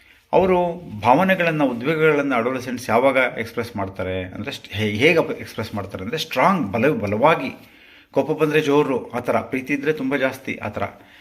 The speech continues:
ಆ, ಪೋಷಕರ ಪಾತ್ರ ಏನು ಅಂತ ಹೇಳಿದ್ರೆ ಎಲ್ಲವೂ ಸಹ ಸರಿಯಾಗಿ ಕೇಳಿಸ್ಕೋಬೇಕು, ಮಾರ್ಗದರ್ಶನ ಮಾಡಬೇಕು, ಮೆಂಟರಿಂಗ್ ಮಾಡ್ಬೇಕು ಅವ್ರಿಗೆ, ಅಂದರೆ ಅವ್ರಿಗೆ ನಿರಂತರವಾಗಿ ಗೌ-, ಗೈಡ್ ಮಾಡ್ಬೇಕು ಅವ್ರಿಗೆ. ಅವರ ದೌರ್ಬಲ್ಯ ಏನು, ದೌರ್ಬಲ್ಯಗಳು ಏನು,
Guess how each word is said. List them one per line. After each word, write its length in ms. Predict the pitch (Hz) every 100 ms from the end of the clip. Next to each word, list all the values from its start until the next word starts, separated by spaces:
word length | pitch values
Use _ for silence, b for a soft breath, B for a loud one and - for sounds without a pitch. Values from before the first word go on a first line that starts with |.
| B B B B B B _ _
ಆ, 120 | 151
ಪೋಷಕರ 800 | 131 - 160 180 185 175 160 156
ಪಾತ್ರ 360 | 147 139 139 135
ಏನು 320 | 123 117 110 107 107 -
ಅಂತ 180 | 98 98
ಹೇಳಿದ್ರೆ 240 | 92 113
ಎಲ್ಲವೂ 340 | 135 123 190 196
ಸಹ 440 | - 117 95 - _ b -
ಸರಿಯಾಗಿ 240 | 117 127 127
ಕೇಳಿಸ್ಕೋಬೇಕು, 680 | 120 117 113 101 98 101 98
ಮಾರ್ಗದರ್ಶನ 440 | 101 107 110 -
ಮಾಡಬೇಕು, 420 | 110 98 92 95
ಮೆಂಟರಿಂಗ್ 460 | 98 107 131 151 131
ಮಾಡ್ಬೇಕು 380 | 107 95 95 95
ಅವ್ರಿಗೆ, 300 | 87 90 92
ಅಂದರೆ 360 | 87 98 110
ಅವ್ರಿಗೆ 280 | 101 107 135 202 B B B B -
ನಿರಂತರವಾಗಿ 580 | 117 143 156 143 120 120
ಗೌ-, 440 | 110 110 107 117
ಗೈಡ್ 220 | 107 117
ಮಾಡ್ಬೇಕು 380 | 110 95 92 92
ಅವ್ರಿಗೆ. 400 | 85 85 87 95 B B B B
ಅವರ 220 | 135 147 127
ದೌರ್ಬಲ್ಯ 380 | 143 160 180
ಏನು, 320 | 175 160 131 127 127 127 - 117
ದೌರ್ಬಲ್ಯಗಳು 520 | 117 135 151 156 143
ಏನು, 460 | 131 120 117 117 117